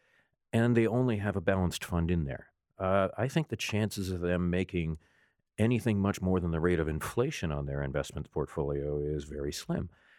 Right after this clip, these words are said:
We've gotta look at alternatives to it. We've gotta be able to explain to people, "Here's how we'll deal with the risk that you don't need that guarantee that you are paying so, so dearly for,"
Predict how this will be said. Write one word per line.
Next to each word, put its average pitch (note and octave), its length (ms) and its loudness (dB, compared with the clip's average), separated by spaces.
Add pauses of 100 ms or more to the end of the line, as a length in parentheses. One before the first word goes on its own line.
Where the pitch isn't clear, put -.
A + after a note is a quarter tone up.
(220)
We've F2+ 240 -2
gotta G2 240 2
look G#2 220 2
at F2+ 60 0
alternatives E2 560 0
to - 220 -8
it. - 60 -8 (240)
We've D#2+ 160 -4
gotta E2 180 0
be E2 100 0
able E2 160 -2
to D#2+ 80 0
explain G2 400 -4
to F#2+ 60 -6
people, E2+ 360 -4 (340)
"Here's A#2 340 2
how G2 200 2
we'll F2+ 200 2
deal E2+ 180 2
with E2 120 2
the D#2+ 100 -2
risk D#2+ 360 -2
that - 100 -6
you F2+ 100 0
don't F#2 280 0
need F2 200 -2
that D#2+ 200 -4
guarantee D#2+ 640 -2 (380)
that F#2 160 -2
you E2 320 -2
are D#2+ 120 0
paying G2 340 0
so, C3+ 340 -2
so F#2+ 300 0
dearly D2 340 -4
for," - 360 -4